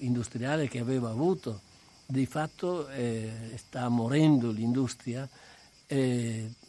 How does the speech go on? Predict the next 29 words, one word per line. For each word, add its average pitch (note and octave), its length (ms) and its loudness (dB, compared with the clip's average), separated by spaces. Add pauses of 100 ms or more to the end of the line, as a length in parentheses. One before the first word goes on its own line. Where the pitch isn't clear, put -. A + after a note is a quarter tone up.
c'è - 120 -4
una B2 220 0
grande C3+ 420 4
disoccupazione. A#2+ 960 -2
Tu F3 120 0
pensa F#3 400 4
che, D3 280 0 (400)
eh, D3 140 0
l'ultimo E3 420 4
anno F#3 280 4
abbiamo C#3+ 280 4
avuto E3+ 480 0
il B2+ 200 0
cinquantasette F3+ 1400 2
per B2 260 -2
cento G#3 520 2
di C#3+ 160 4
inflazione, C3 880 2 (840)
e D#3+ 100 -2
l'inflazione E3 600 6
vuol D3+ 180 4
dire, D3+ 440 4
eh, B2 120 -4
distruzione C3 1040 2
di, A2 400 -6
di A2 200 -8
tutte D#3+ 320 0
le, A2+ 280 0
le, A2 280 -8